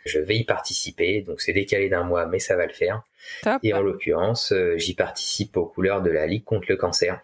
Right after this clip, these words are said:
Speaker 1: puisque c'est une, une association auprès de laquelle je suis, je suis bénévole.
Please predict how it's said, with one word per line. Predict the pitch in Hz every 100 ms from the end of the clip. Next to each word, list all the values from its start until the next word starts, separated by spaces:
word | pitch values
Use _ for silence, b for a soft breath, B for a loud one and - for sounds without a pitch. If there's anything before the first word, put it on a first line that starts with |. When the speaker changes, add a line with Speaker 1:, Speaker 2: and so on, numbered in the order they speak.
| _
Speaker 1:
puisque | - - - - 85
c'est | - 80
une, | 80 78
une | 80 71 80
association | - 82 82 78 92 85
auprès | - 85
de |
laquelle | 80 - 85
je | -
suis, | - 78
je | -
suis | 90
bénévole. | 90 87 80 107 127